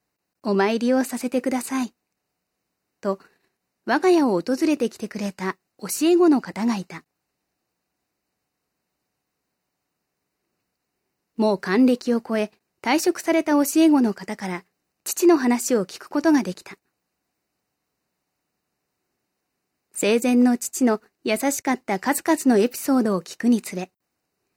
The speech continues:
長い間思い描いたような父で本当に良かったと、心の底から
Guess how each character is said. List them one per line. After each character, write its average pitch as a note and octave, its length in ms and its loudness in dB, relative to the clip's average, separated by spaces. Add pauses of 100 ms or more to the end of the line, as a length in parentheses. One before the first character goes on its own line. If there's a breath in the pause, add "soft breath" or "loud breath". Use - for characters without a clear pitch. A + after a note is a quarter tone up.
(760)
長 G3 300 2
い A3+ 120 -2
間 F#3 320 0
思 G3 200 2
い C#4+ 140 6
描 D4+ 180 6
い D4+ 80 4
た C#4+ 100 -2
よ B3+ 140 2
う B3 60 2
な A3+ 120 0
父 - 280 -6
で G#3+ 200 -2 (380)
本 A#3 260 2
当 C#4+ 260 2
に C#4+ 220 8
良 D4 100 4
か D4+ 140 -6
っ D4 40 -6 (140)
た B3+ 120 -8
と、 - 220 -8 (460)
心 G3 340 -2
の A3+ 120 0
底 A3+ 220 -6
か A3+ 120 -10
ら A3+ 160 -8